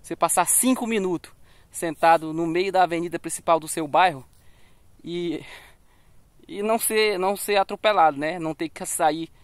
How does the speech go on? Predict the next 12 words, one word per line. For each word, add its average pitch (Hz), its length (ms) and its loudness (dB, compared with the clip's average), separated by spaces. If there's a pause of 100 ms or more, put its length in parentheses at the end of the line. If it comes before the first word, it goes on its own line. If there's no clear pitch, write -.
(120)
forçadamente. 160 880 0 (580)
Então 160 140 -6
é 170 100 -2
isso 170 140 -4
aí, 170 180 0
gente. 165 220 -6
Espero 156 320 -6
que 151 80 -18
vocês 156 420 -6
curtam 156 360 -6
esse 143 180 -12
vídeo 165 380 -10